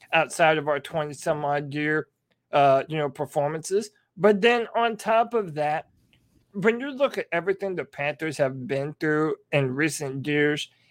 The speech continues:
and the roster changes and the brand new ownership and the brand new coaches, Tony, I feel like it signals a new era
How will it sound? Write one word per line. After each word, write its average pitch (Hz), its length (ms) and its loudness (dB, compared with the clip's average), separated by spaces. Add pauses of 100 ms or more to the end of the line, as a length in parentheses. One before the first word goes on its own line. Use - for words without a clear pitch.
and 151 180 6
the 131 80 4
roster 160 680 6
changes 160 680 -2 (240)
and 151 160 2
the 156 80 4
brand 165 400 4
new 135 260 -2
ownership 160 720 4 (300)
and 151 160 0
the 143 80 4
brand 165 400 2
new 156 240 -4
coaches, 165 720 2 (360)
Tony, 220 400 4
I 165 140 2
feel 226 300 4
like 190 200 4
it 151 140 -4
signals 208 720 2
a 147 80 4
new 170 400 2 (160)
era 147 520 6